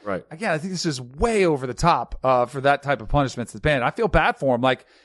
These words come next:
Speaker 2: Hey, you would have suspended him for a couple tournaments, three tournaments. I think that would have been
Speaker 1: Or
Speaker 2: harsh.
Speaker 1: even, what's the appeals process? There's no union.
Speaker 2: I
Speaker 1: Like,
Speaker 2: know.
Speaker 1: it's not, what do you do?
Speaker 2: I have no idea. But Bio Kim,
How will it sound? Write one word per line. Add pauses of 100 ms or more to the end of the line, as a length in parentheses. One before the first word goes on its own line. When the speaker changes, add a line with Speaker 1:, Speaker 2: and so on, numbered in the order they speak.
(160)
Speaker 2:
Hey, (100)
you
would
have
suspended
him
for
a
couple
tournaments,
three
tournaments.
I
think
that
would
have
been
Speaker 1:
Or (180)
Speaker 2:
harsh.
Speaker 1:
even,
what's
the
appeals
process?
There's
no
union.
Speaker 2:
I
Speaker 1:
Like,
Speaker 2:
know.
Speaker 1:
it's
not,
what
do
you
do?
Speaker 2:
I
have
no
idea.
But
Bio
Kim,